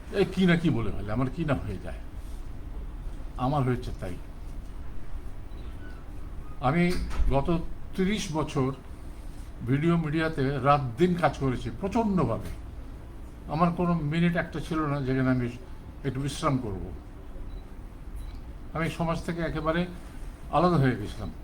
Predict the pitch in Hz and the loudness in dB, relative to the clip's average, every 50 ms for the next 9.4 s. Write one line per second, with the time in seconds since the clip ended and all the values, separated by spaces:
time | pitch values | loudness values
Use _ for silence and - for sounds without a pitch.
0 | - - - - 143 143 139 - 160 160 165 165 165 175 170 - 156 147 151 156 | -10 -10 -6 -2 -2 -2 0 -2 -2 -2 -2 0 0 0 0 0 0 0 0 0
1 | 156 165 170 160 170 156 151 147 151 151 - - - 151 151 151 135 127 131 123 | -2 -2 0 0 0 2 2 2 0 0 -2 -2 0 0 0 2 2 4 2 2
2 | 120 - 117 110 107 98 - 87 95 95 98 - - 214 202 - - - 113 92 | 0 0 -2 -2 -2 -4 -4 -6 -4 -4 -4 -2 -2 -2 -2 -2 -2 -2 -2 -2
3 | 85 - - - - - - - - - - 151 139 143 143 127 143 139 139 131 | -2 -4 -4 -6 -6 -6 -6 -6 -4 -2 0 2 2 2 2 2 2 2 2 0
4 | - - 131 117 127 110 104 92 87 - - - - - - - - - - - | 0 0 -2 -2 -2 -2 -2 -4 -4 -6 -6 -8 -8 -8 -8 -8 -10 -10 -10 -10
5 | - - - - - - - - - - - - - - - - - - - - | -12 -10 -12 -12 -10 -8 -6 -4 -4 -2 2 4 6 6 8 6 6 4 2 0
6 | - - - - - - - - - 139 135 139 135 143 151 170 175 170 151 160 | 0 -2 -2 -4 -4 -4 -6 -4 -2 0 2 2 2 4 4 4 4 4 4 2
7 | 160 165 170 170 - - - - - - 123 123 143 139 131 135 - - - - | 2 0 0 -2 -6 -8 -10 -10 -8 -2 0 2 4 4 4 2 0 -4 -8 -10
8 | - - - - - - - - - - - - - - - - - - - - | -10 -10 -10 -10 -10 -10 -8 -8 -8 -6 -6 -6 -6 -8 -8 -8 -8 -8 -8 -4
9 | - 165 135 - 117 104 95 | -2 -2 -2 0 0 -2 -2